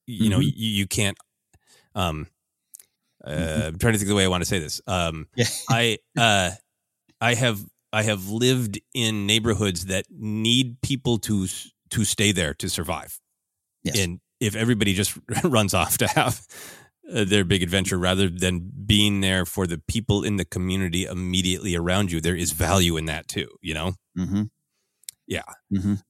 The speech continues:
Speaker 1: Um, I feel bad that I kept calling her the Wookiee Elder, so I looked it up. It's Yana. Yana.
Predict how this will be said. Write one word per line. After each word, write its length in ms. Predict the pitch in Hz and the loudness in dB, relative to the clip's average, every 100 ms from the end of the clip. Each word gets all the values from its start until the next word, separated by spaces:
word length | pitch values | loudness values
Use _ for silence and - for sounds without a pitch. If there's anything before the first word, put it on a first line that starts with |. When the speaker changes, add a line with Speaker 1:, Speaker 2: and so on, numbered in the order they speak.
| - | 0
Speaker 1:
Um, 400 | 101 90 87 85 | 2 2 -2 -6
I 60 | 104 | 0
feel 140 | 156 | 2
bad 220 | 135 139 120 | 6 6 6
that 80 | 104 | 4
I 60 | |
kept 180 | 95 151 | 4 2
calling 220 | 131 135 | 2 4
her 160 | 131 123 | 4 4
the 140 | 95 | 4
Wookiee 280 | 101 131 135 | 2 2 4
Elder, 280 | 120 123 110 | 6 4 4
so 100 | 95 | 2
I 40 | |
looked 180 | 87 107 | 2 2
it 80 | 101 | 0
up. 120 | 98 | 0
It's 140 | - - - | -4 -12 -2
Yana. 240 | 98 76 - _ | -2 -2 -6 _
Yana. 340 | 104 139 120 | 2 4 2